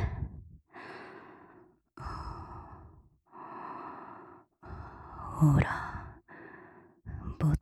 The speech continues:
ちゃまの乳首、もう硬くなってきてますよ。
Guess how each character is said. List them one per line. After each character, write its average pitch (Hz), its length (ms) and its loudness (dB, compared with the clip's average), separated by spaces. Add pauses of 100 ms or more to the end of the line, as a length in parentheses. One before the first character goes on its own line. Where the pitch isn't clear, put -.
ち - 100 6
ゃ 147 40 12
ま 135 100 8
の - 140 0
乳 - 200 0
首、 - 300 -2 (1000)
も 165 340 12
う - 60 6
硬 180 300 10
く 202 140 12
な 208 80 12
っ 226 40 10
て - 140 8
き - 100 8
て 147 120 10
ま 127 100 8
す - 180 4
よ。 135 120 8